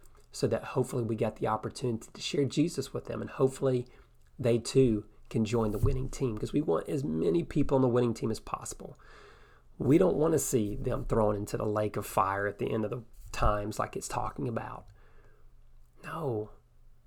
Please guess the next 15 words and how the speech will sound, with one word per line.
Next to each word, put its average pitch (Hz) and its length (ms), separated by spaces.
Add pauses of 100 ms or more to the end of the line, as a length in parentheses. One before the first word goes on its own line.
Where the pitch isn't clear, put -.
(360)
We - 600
need 160 180
to 156 80
love 131 320
our 131 120
neighbors. 120 400
That's - 180
what - 160
Christ - 340
tells 117 240
us 107 140
to - 80
do. - 320 (1700)
And 131 100
so 117 180